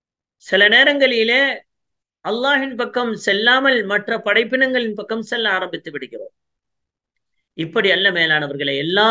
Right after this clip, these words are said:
நேரத்திலையும் அல்லாஹ்வின் பக்கம் செல்-, செல்வது, அல்லாஹ்விடத்திலே கேட்பது, அல்லாஹ்வை நம்புவது, எந்த சூழ்நிலையிலேயும் அல்லாஹ்வை விட்டு வேறு, வேறு திசையிலே,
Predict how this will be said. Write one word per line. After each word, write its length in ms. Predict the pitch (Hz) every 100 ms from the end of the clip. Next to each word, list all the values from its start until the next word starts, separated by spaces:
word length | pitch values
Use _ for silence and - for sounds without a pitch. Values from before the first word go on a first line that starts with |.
| 220
நேரத்திலையும் 720 | 180 180 185 180 156 175 202
அல்லாஹ்வின் 440 | 165 175 208 202 196
பக்கம் 280 | 165 185
செல்-, 300 | 160 156 147 -
செல்வது, 500 | - 170 151 147 147 135 - _ _ _
அல்லாஹ்விடத்திலே 720 | 151 190 220 190 185 170 139
கேட்பது, 480 | - 165 - 156 139 139
அல்லாஹ்வை 520 | 156 196 233 220 220 196
நம்புவது, 540 | 160 170 190 160 151 - - _ _ _ _ _ _ _ _ -
எந்த 420 | 143 196 262 277 277 -
சூழ்நிலையிலேயும் 920 | 254 277 269 233 214 202 190 233 254
அல்லாஹ்வை 680 | 185 202 240 254 262 240 240
விட்டு 420 | 208 208 - 226 269 262 196 165
வேறு, 520 | 220 262 269 247 220 180 131 - _ _ _ _ -
வேறு 340 | 196 269 285 269
திசையிலே, 600 | 233 214 262 254 233 208